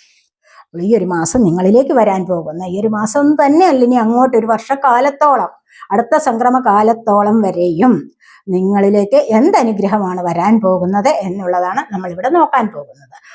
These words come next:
അപ്പോൾ ഓർക്കുക, ഇതൊരു ജനറൽ വീഡിയോ ആണ്, genderless ആണ്, ടൈംലെസ് ആണ്. നിങ്ങളിത് എപ്പോൾ കണ്ടാലും ഇത് വാലിഡ് ആവുന്നതാണ്.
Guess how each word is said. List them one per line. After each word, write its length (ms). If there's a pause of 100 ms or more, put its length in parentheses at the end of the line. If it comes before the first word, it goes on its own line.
(140)
അപ്പോൾ 240
ഓർക്കുക, 560
ഇതൊരു 220
ജനറൽ 380
വീഡിയോ 360
ആണ്, 400
genderless 440
ആണ്, 260
ടൈംലെസ് 480
ആണ്. 260
നിങ്ങളിത് 280
എപ്പോൾ 320
കണ്ടാലും 340
ഇത് 120
വാലിഡ് 380
ആവുന്നതാണ്. 480